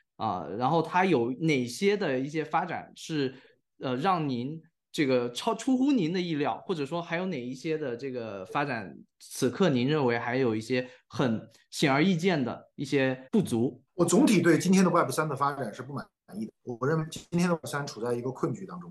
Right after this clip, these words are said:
Speaker 2: 不是一个大家会想象的一个高歌猛进的状态。这不仅仅，这不仅是由，或者主要不是由A I的这个边缘化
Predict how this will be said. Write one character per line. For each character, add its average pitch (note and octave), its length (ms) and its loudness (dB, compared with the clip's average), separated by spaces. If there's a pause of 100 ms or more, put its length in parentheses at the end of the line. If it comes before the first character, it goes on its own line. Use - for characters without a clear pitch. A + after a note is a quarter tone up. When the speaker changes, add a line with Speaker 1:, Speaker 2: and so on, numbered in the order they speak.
(140)
Speaker 2:
不 B2 100 -6
是 C3 160 0
一 A2 120 0
个 G#2 180 -2
大 A2 140 -4
家 G#2+ 100 0
会 G#2 220 -4
想 - 180 -10
象 A2+ 160 -6
的 F#2+ 180 -10 (360)
一 A2 100 -2
个 G#2+ 240 6
高 B2 160 4
歌 B2+ 140 2
猛 G2 100 -2
进 A#2+ 140 -8
的 F2+ 80 -6
状 E2 160 -12
态。 - 180 -16 (340)
这 G3+ 140 6
不 G3 140 2
仅 F3 180 4
仅， E3+ 160 -2
这 F#3+ 100 0
不 G3 100 0
仅 G2+ 200 -4
是 - 160 -6
由， G#2 260 -4
或 B2+ 100 2
者 E3 80 4
主 B2 160 -2
要 E3+ 140 4
不 C3 140 -2
是 C#3 140 0
由 G#2+ 220 0
A C3 120 -2
I B2+ 140 2
的 A2 140 -2
这 G#2 100 -10
个 F#2+ 60 -12
边 B2+ 140 -4
缘 B2 120 -4
化 B2+ 220 -4